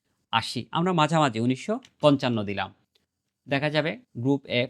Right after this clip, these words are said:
ফলাফল গ্রুপ এ আসছে। আবার আমরা চলে যাচ্ছি, আবার প্রোগ্রাম রান করি। কোড ব্লকে এই প্রোগ্রামটি লেখা হয়েছে, কোড ব্লক, ব্লক নামক একটি প্রোগ্রাম আছে, সেখানে এই প্রোগ্রামটি লেখা হয়েছে। আবার আমরা চলে আসলাম, এখানে আমরা লিখে দিচ্ছি আমার বয়স হচ্ছে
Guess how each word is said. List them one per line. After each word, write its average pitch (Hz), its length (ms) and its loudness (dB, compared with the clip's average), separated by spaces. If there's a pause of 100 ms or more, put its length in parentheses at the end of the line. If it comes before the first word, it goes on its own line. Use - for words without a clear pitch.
ফলাফল 123 340 -6
গ্রুপ 123 260 -4
এ 120 120 0
আসছে। 127 380 -8 (800)
আবার 156 260 0
আমরা 131 200 -2
চলে 123 220 -2
যাচ্ছি, 120 480 -6
আবার 127 260 -4
প্রোগ্রাম 127 420 -4
রান 120 200 0
করি। 151 300 -6 (200)
কোড 160 180 0
ব্লকে 156 680 0 (260)
এই 135 180 0
প্রোগ্রামটি 127 560 -4
লেখা 110 240 -2
হয়েছে, 104 300 -6
কোড 127 200 -6
ব্লক, 131 280 -6 (140)
ব্লক 127 280 -2
নামক 131 260 -4
একটি 123 200 -8
প্রোগ্রাম 131 380 -4
আছে, 147 200 -8
সেখানে 131 340 -8
এই 165 80 -4
প্রোগ্রামটি 131 560 -4
লেখা 131 360 -2
হয়েছে। 156 440 -2 (540)
আবার 156 280 4
আমরা 160 200 0
চলে 151 220 2
আসলাম, 190 460 -2
এখানে 165 320 -4
আমরা 151 200 -2
লিখে 143 260 0
দিচ্ছি 147 420 -2
আমার 127 260 0
বয়স 123 420 0
হচ্ছে 170 320 -10